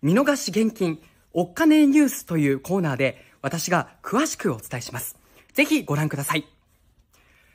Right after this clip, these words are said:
少しなら酒を飲んで運転してもいい。少しなら動画を見ながら運転してもいい。このような安易な気持ちが自分の命、最悪のケース、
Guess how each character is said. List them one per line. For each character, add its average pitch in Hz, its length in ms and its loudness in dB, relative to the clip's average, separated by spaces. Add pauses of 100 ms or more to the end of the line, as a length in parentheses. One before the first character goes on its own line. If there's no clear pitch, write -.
(200)
少 - 300 -4
し 359 140 2
な 247 100 4
ら 113 140 -6
酒 - 320 -2
を 220 80 0
飲 226 100 0
ん 214 80 -2
で 127 140 -8
運 139 180 -4
転 165 220 -2
し - 60 -8
て 175 80 -6
も 131 100 -4
い 113 80 -8
い。 - 180 -14 (640)
少 - 200 -4
し 240 100 -4
な 185 80 2
ら 160 380 0
動 165 160 2
画 247 100 0
を 240 60 0
見 240 120 2
な 302 100 4
が 294 80 0
ら 147 120 -4
運 131 140 -6
転 170 200 -2
し 160 60 -8
て - 80 -6
も 147 100 -2
い 120 100 -2
い。 - 160 -10 (500)
こ 170 120 0
の 196 80 6
よ 220 100 4
う - 20 2
な 156 200 2
安 226 80 2
易 220 100 2
な 170 100 0
気 - 120 -8
持 147 120 -2
ち - 120 -4
が 135 240 0 (300)
自 127 120 -6
分 185 140 2
の 185 100 2
命、 151 360 -2 (360)
最 254 240 2
悪 269 160 0
の 269 100 4
ケ 269 120 2
ー 240 40 2
ス、 123 280 -2